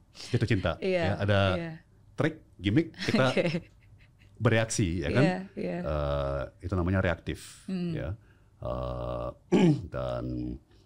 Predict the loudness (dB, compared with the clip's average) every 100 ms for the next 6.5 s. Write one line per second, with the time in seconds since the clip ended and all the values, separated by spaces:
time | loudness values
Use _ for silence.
0 | _ _ _ _ -18 -10 -6 -4 -4 -4
1 | -4 -4 -6 -12 -6 0 0 0 -2 -4
2 | -4 -6 -6 -6 -4 -6 -6 -8 -6 -4
3 | -6 -8 -18 -20 _ -4 -2 -2 0 0
4 | 0 0 2 2 0 -4 -12 _ -8 -4
5 | -2 -2 -2 -8 -10 -16 -6 -4 -2 -4
6 | -8 -12 -8 -8